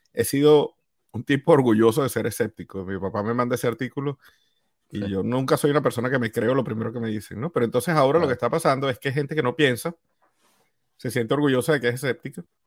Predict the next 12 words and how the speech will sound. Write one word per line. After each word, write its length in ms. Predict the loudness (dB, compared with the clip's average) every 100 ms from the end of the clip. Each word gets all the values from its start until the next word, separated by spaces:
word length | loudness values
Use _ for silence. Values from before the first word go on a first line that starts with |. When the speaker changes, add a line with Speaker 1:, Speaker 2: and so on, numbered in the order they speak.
| _ _ _ _ _ -20 _ _ _
Speaker 1:
y 120 | 0
no 140 | 0 4
cree 220 | 4 4
ni 100 | 2
siquiera 300 | -2 -2 2
Speaker 2:
Sí. 60 |
Speaker 1:
lo 80 | 2
que, 340 | 2 -2 -4 -14 _ _ _
lo 200 | -8 -6
que 80 | -6
está 580 | -8 -6 -2 2 2 0 -4 -12
comprobado 1040 | -4 -4 -2 0 2 2 4 4 2 -2